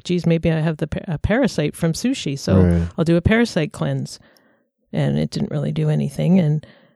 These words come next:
Speaker 1: it's like, okay. So I told the doctor, and he goes, "Well, you might want to do it again, but I don't know." And he, so he sent me for more blood work, and that's when my bloods, my red blood cells and my white blood cells were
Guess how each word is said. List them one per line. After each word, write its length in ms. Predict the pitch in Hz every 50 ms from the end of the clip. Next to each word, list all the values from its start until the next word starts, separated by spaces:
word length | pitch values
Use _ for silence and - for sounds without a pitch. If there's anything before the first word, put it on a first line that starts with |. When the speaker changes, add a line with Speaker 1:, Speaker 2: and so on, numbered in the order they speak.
| _ _ _ _ _
Speaker 1:
it's 100 | - -
like, 140 | 78 76 _ - - _ _ _ _ _ _ _ _ _ _ _ _ _ -
okay. 500 | 101 98 - - - 143 147 185 233 240 -
So 160 | - - 175 165
I 60 | 160
told 240 | - - 175 175 165
the 80 | 160
doctor, 400 | - 147 143 151 156 - - 214
and 80 | 208 214
he 40 | 214
goes, 200 | 262 262 - -
"Well, 240 | 392 392 381 339 - -
you 80 | 285 262
might 180 | 294 320 -
want 160 | 190 190 175
to 80 | 160 143
do 220 | 143 - 170 165
it 80 | 156 135
again, 560 | 131 139 - - 160 190 214 196 160 151 147
but 180 | 139 143 151 151
I 220 | 151 156 185 220
don't 220 | 262 175 - - -
know." 440 | 147 180 175 - - 156 165 156 - - -
And 320 | - 185 160 165 160 165 175
he, 120 | 170 165 _ - - - -
so 260 | - - 185 165 156
he 100 | 160 165
sent 240 | - - 180 156 147
me 80 | 170
for 240 | 156 - 175 156 151 - _ _ _ -
more 240 | 185 180 185 208 220
blood 320 | 196 175 160 156 151 147 -
work, 240 | 170 180 185 -
and 100 | 180 165 165
that's 280 | 170 175 - - -
when 240 | - 170 160 160 156 - - - - - - - - -
my 200 | 190 165 165 160 151 - -
bloods, 460 | - 170 165 165 165 - - - -
my 340 | - - - 165 156 156 156 156
red 280 | - 170 160 156 -
blood 220 | - 160 156 - -
cells 220 | - 147 151 151
and 80 | 156 156
my 100 | 147 147
white 240 | 147 151 151 151 -
blood 220 | 165 160 151 -
cells 320 | - 160 156 156 151 - -
were 260 | 156 156 160 165 147